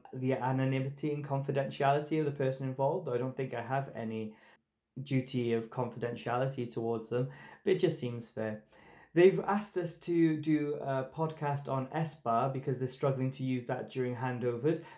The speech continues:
so we will get on top of that as soon as we can for you. And it's, we're really grateful to get these requests from outside of Wales, so if any of you have any requests at any time,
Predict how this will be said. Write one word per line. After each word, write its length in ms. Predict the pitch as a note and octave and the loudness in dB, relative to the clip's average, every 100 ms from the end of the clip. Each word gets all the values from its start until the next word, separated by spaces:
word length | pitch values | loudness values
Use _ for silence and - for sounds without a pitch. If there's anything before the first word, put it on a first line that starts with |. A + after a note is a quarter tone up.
| - | -2
so 140 | C#3 | 2
we 100 | C#3 | 4
will 160 | C#3+ C#3 | 4 4
get 280 | F3 E3+ | 4 2
on 180 | C#3 C#3+ | 0 -2
top 180 | C#3 C3 | -2 -4
of 80 | B2+ | -2
that 140 | C3 | -2
as 120 | B2+ | -2
soon 160 | - B2+ | -4 -4
as 120 | A#2+ | -2
we 80 | A#2+ | -4
can 300 | A2 A#2 A2 | -6 -6 -6
for 260 | G#2+ A2+ G#2+ | -6 -4 -2
you. 240 | G#2+ G#2 - - - - | -2 -4 -10 -20 -10 0
And 120 | D#3 | 2
it's, 140 | D3+ | 2
we're 280 | F3 E3 F3 | 4 6 6
really 220 | G3+ G#3 | 6 2
grateful 360 | D3 D#3 D3 C3 | 4 2 2 -4
to 100 | C3 | -4
get 220 | B2+ B2+ | -4 -4
these 400 | B2+ A#2+ A#2+ - - - | -6 -6 -8 -12 -14 -10
requests 420 | B2 - B2+ - | -6 -2 -2 -4
from 160 | B2+ | -6
outside 360 | B2 B2+ B2 A#2+ | -4 -4 -4 -6
of 60 | A2 | -2
Wales, 320 | B2+ C3 C3+ | 0 2 4
so 80 | D3 | 4
if 160 | C#3+ - | 2 0
any 320 | E3 E3+ D#3 | 0 4 4
of 80 | B2 | 4
you 160 | A#2+ | -2
have 200 | A#2+ B2 | -2 -2
any 200 | B2 B2 | -2 -2
requests 480 | A#2+ A#2 - A#2 - | -2 -2 -4 -6 -6
at 100 | - | -8
any 160 | B2 A#2+ | -6 -6
time, 340 | - B2 B2 | -4 -4 -4